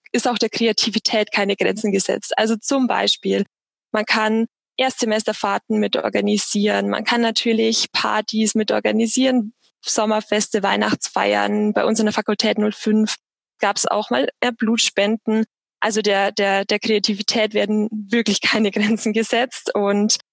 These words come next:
man darf sich da kom-, total entfalten und mitgestalten.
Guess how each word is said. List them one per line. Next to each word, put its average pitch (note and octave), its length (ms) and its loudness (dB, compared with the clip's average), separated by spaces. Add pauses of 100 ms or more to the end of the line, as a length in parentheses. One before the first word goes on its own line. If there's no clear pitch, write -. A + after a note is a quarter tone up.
(100)
man G3+ 160 0
darf G3+ 180 0
sich - 180 0
da G3+ 240 0
kom-, G#3 260 -4 (120)
total A3+ 380 0
entfalten A3+ 680 -2 (320)
und A3 160 0
mitgestalten. D4 1000 0